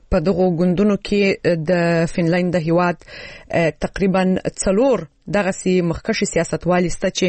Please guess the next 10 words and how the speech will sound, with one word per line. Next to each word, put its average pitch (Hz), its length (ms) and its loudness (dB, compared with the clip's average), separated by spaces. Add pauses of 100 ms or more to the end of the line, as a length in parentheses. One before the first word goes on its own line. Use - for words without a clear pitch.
(400)
هغوی 185 200 4
تر 180 200 -4
پنځه 180 360 0
دېرش 180 180 0
کلن-، 160 300 0 (120)
کلونو 180 300 2
کم 190 300 0
عمر 156 280 0
لري. 156 200 2 (500)
دې 285 100 4